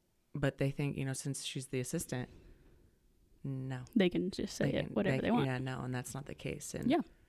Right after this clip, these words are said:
Speaker 1: um, I just, but that also just baffles the crap out of me too. Like, where did they do this and they thought that was ever okay?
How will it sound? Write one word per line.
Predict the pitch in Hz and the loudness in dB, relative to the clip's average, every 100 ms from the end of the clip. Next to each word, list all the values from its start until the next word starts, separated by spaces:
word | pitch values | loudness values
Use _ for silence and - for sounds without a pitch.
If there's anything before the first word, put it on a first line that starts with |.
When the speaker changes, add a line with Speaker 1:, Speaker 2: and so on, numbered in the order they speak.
| _ _ - | _ _ -18
Speaker 1:
um, | - - - - - - - - | -14 -12 -14 -16 -20 -20 -20 -12
I | |
just, | 147 143 - | -12 -10 -10
but | - 139 | -8 -6
that | 135 - | -6 -6
also | - 139 - | -8 -6 -6
just | 135 - | -6 -8
baffles | 127 127 - - - _ | -4 -4 -4 -10 -10 _
the | - | -14
crap | - 69 - | -6 -6 -2
out | - - | -4 -4
of | |
me | 73 | -6
too. | - - - - | -6 -6 -6 -6
Like, | - - - _ _ _ _ _ _ - | -10 -14 -20 _ _ _ _ _ _ -18
where | - 139 | -4 -2
did | 294 202 | 0 2
they | 160 | 2
do | 135 127 160 | 2 0 0
this | 151 - | 0 -2
and | 131 | -2
they | |
thought | 147 131 - | -2 -4 -4
that | 143 - | -6 -6
was | 127 | -6
ever | 131 135 127 | -6 -6 -8
okay? | 127 - - | -8 -8 -10